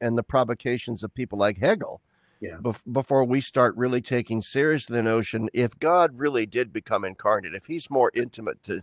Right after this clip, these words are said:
Speaker 1: to me than I am to myself,
Speaker 2: Yeah.
Speaker 1: that has radical implications for our, well, especially for Trinitarian theology. And, well, we could go on and on and on about,
Speaker 2: Right.
Speaker 1: you know, so you know what I'm talking about.
Speaker 2: Yeah, no, no, that's, that's, that's,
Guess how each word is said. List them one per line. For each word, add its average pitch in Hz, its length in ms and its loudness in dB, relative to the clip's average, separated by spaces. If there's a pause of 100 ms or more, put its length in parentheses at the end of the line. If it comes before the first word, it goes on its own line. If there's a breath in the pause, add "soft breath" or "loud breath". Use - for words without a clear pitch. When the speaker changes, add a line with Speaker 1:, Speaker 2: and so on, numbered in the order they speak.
(120)
Speaker 1:
to 107 100 -10
me 113 220 2
than 95 160 0
I 104 120 4
am 104 180 2
to 98 120 -18
myself, 98 540 -4 (640)
Speaker 2:
Yeah. 98 80 -20
Speaker 1:
that 247 160 8
has 254 260 4
radical 156 400 4
implications 120 680 -2
for 104 340 2
our, 101 200 4 (420)
well, 113 100 0
especially 160 380 0
for 113 120 -2
Trinitarian 127 720 0
theology. 110 760 2
And, 95 260 -2
well, 95 220 0
we 110 140 -14
could 107 160 -12
go 98 140 0
on 104 140 4
and 98 100 -6
on 95 160 -2
and 101 100 -2
on 123 220 4
about, 95 340 0
Speaker 2:
Right. - 60 -20 (580)
Speaker 1:
you 123 140 0
know, 92 200 0
so - 120 0
you 147 100 8
know 156 60 10
what 135 100 10
I'm 104 100 6
talking 90 380 0
about. 73 280 -4 (120)
Speaker 2:
Yeah, 165 300 12
no, 147 200 2
no, 139 200 -2
that's, 131 280 0
that's, 135 240 0 (140)
that's, 131 300 -2